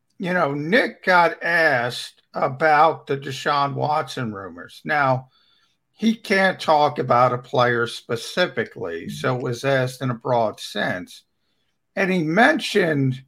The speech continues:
and I thought this was interesting, <clears throat> that every player has to deal with distractions.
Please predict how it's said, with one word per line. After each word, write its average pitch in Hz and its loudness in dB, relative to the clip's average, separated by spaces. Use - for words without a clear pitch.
and 151 -2
I 147 2
thought 165 4
this 143 -4
was 131 -2
interesting, 120 -4
<clears throat> - -14
that 185 4
every 277 4
player 196 4
has 160 2
to 175 -6
deal 143 -4
with 127 -4
distractions. - -6